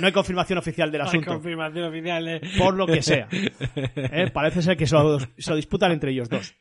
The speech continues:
Speaker 2: Es
Speaker 1: ¿Eh?
Speaker 2: que Mehmet y Kabir, ¿no? Has dicho,
Speaker 1: Mm,
Speaker 2: pero
Speaker 1: sí. Aunque hay muchos entusiastas del kebab que sugieren que Aygun, pues, fue un innovador, en, en, en, inventor, ya que
Speaker 2: Hombre.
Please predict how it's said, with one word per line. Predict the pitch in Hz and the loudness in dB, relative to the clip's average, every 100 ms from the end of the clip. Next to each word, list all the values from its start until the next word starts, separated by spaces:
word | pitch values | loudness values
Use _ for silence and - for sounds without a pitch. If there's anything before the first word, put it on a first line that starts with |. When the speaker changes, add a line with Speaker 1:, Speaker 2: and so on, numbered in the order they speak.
| _ - | _ -8
Speaker 2:
Es | 151 | -4
Speaker 1:
¿Eh? | 165 | -4
Speaker 2:
que | |
Mehmet | 117 120 123 160 175 | -6 -10 -8 -6 -6
y | |
Kabir, | 135 120 131 107 | -8 -6 -6 -6
¿no? | 139 | -8
Has | 135 | -10
dicho, | 117 131 | -12 -14
Speaker 1:
Mm, | 101 | -12
Speaker 2:
pero | 107 | -12
Speaker 1:
sí. | 120 - _ - | -12 -14 _ -8
Aunque | 147 180 | -4 -2
hay | 190 | 0
muchos | 214 - 185 | 0 0 0
entusiastas | 180 147 175 180 147 | 0 -2 -2 -2 -4
del | 120 117 | -6 -8
kebab | 143 180 - - | -4 -2 -4 -10
que | 123 | -12
sugieren | 107 135 139 | -10 -10 -8
que | 135 | -6
Aygun, | 113 139 165 - | -6 -6 -8 -10
pues, | - - - - _ | -16 -16 -20 -20 _
fue | 143 135 | -10 -8
un | 135 135 | -8 -8
innovador, | 127 117 104 185 147 | -8 -10 -2 0 0
en, | 131 | -4
en, | 123 123 120 123 | -10 -10 -12 -12
en, | 123 127 | -12 -10
inventor, | 135 135 139 170 165 | -8 -8 -4 -2 0
ya | 165 - | -2 -2
que | 202 - | -4 -4
Speaker 2:
Hombre. | 117 127 123 110 92 | -4 -2 -2 -4 -10